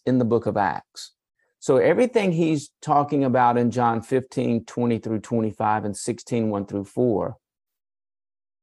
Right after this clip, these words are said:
he's foreshadowing the persecution that took place in the book of Acts.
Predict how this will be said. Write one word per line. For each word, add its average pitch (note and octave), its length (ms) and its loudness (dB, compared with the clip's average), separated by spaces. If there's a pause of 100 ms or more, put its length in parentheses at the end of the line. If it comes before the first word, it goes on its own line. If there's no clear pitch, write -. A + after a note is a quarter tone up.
(120)
he's C3 280 0
foreshadowing B2 1160 4 (180)
the A#2 140 -4
persecution A#2 1300 0
that B2 280 0
took - 260 0
place B2+ 420 2 (120)
in B2+ 500 0 (540)
the A#2+ 140 2
book A2+ 200 0
of A#2 100 4
Acts. - 580 -6